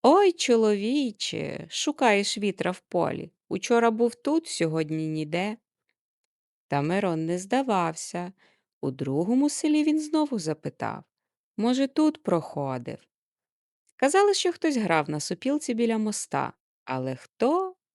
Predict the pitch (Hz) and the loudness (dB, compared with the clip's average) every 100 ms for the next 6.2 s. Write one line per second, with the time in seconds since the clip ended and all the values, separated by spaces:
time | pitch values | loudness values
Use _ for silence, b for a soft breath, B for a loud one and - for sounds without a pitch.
0 | _ 359 339 - 151 143 135 127 - - | _ -6 -4 -2 -2 0 -4 -6 -8 -16
1 | - _ _ _ _ _ _ _ _ _ | -20 _ _ _ _ _ _ _ _ _
2 | _ 127 - 127 147 214 247 294 285 285 | _ -14 -6 0 4 4 2 0 0 -2
3 | - 277 269 269 285 - _ _ _ _ | -4 -4 -2 -2 -6 -10 _ _ _ _
4 | _ _ _ _ _ 302 302 - 202 - | _ _ _ _ _ 8 8 8 0 0
5 | 240 - 277 262 285 262 185 - - 156 | -2 0 -2 2 4 4 2 -2 -8 -8
6 | 151 | -10